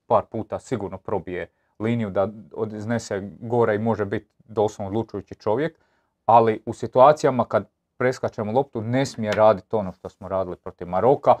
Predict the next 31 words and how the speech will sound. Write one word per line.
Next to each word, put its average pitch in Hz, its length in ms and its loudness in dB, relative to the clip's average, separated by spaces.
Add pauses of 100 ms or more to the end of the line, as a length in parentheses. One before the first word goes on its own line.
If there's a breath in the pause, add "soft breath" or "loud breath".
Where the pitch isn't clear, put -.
(180 loud breath)
da 101 120 6
otvara 113 380 4
liniju 110 340 -2
pasa 98 380 0
tu 107 260 -6
Perišiću 107 600 -4
i - 20 -8
da 98 120 -2
dalje 101 320 0
idemo 95 240 -8
cirkulirati, 135 640 -2 (200 soft breath)
jer 107 120 -2
oni 120 160 -2
će 104 120 -12
se - 160 -12
vrlo 104 220 -4
jako, 95 540 -4
e, 98 280 -8
vrlo 113 220 -2
brzo 98 280 -4
spustit - 480 -10 (260)
i 110 40 -12
nećemo 110 300 -4
imati 98 220 -8
prostora. 85 400 -8
Kovačić 123 480 0
mora 110 280 -4
doći - 460 -8
tu, 175 260 2 (720)
ili 151 260 4
čak - 380 2